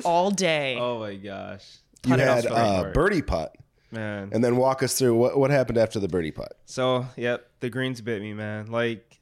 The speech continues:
Speaker 2: that's when I started to understand, okay, this is Pinehurst. Like,
Speaker 3: Mm-hmm.
Speaker 2: tee shot on number one, pure.
Speaker 1: So good.
Speaker 2: Approach, pure.
Speaker 1: So good.
Speaker 2: I was like, "Okay, this putt can go in for birdie. Like, I can start this day off right." <laughs> No.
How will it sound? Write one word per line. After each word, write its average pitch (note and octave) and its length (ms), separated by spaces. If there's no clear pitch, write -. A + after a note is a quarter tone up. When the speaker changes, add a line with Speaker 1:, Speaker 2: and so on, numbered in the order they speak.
Speaker 2:
that's C3+ 300
when C3 120
I B2 100
started A#2+ 260
to F#2 80
understand, A2 460
okay, G2 180
this G#2+ 220
is G#2+ 100
Pinehurst. G2 540
Like, G#2 200
Speaker 3:
Mm-hmm. E2+ 200
Speaker 2:
tee G3 200
shot F3 260
on E3+ 80
number D#3+ 220
one, C#3+ 480
pure. A2+ 440
Speaker 1:
So - 240
good. - 140
Speaker 2:
Approach, E3+ 480
pure. C3+ 500
Speaker 1:
So B3 460
good. F3 280
Speaker 2:
I C#3 120
was D#3 200
like, C3+ 400
"Okay, C3+ 220
this C3+ 160
putt D3 240
can C#3+ 80
go C3 140
in C3 60
for B2+ 120
birdie. C3+ 300
Like, A2+ 160
I - 100
can D#3 140
start D#3 200
this C#3 140
day C#3 120
off B2+ 200
right." G2+ 320
<laughs> - 200
No. D#3 280